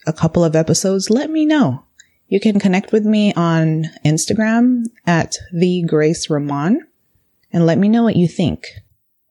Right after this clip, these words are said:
As I told you on my first episode, I'm learning as I go.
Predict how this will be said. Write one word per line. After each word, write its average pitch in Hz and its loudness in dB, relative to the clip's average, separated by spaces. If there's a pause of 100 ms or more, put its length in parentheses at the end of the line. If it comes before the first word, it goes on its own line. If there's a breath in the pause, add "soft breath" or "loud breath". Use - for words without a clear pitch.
(220)
As 180 0
I 180 2
told 180 2
you 175 0
on 165 2
my 156 0
first 165 -2
episode, 151 0
I'm 160 0
learning 151 0
as 180 -2
I 165 0
go. 160 0